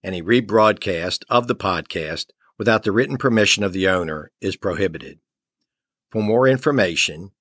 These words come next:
we invite you to visit the website, black and white and thin blue lines dot com.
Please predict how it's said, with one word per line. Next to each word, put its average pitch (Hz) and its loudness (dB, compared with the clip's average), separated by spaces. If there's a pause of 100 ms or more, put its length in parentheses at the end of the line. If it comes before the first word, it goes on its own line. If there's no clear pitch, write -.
(140)
we 101 -4
invite 104 0
you 120 0
to 98 -2
visit 113 0
the 113 0
website, 98 -2 (260)
black 98 -2
and 113 0
white 98 0
and 90 -12
thin 101 -2
blue 98 -2
lines 87 -4
dot 95 -6
com. 85 -4